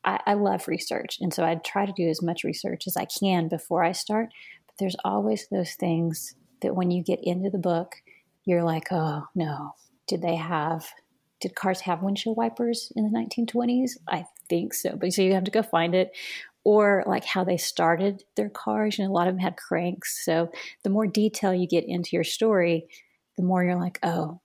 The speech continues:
a lot of times it's motions and things I have people doing. I'm like, "Oh,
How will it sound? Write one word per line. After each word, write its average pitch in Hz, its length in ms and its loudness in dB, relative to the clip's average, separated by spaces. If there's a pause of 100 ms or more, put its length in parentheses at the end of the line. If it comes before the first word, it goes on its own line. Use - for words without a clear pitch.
(160)
a 196 60 0
lot 220 100 2
of - 60 0
times 185 180 0
it's - 100 -2
motions 175 460 0
and 170 100 -2
things 175 240 0
I 175 60 -4
have 165 220 -2
people 175 240 -2
doing. 175 480 0
I'm 165 100 -2
like, 165 320 -4
"Oh, 180 240 0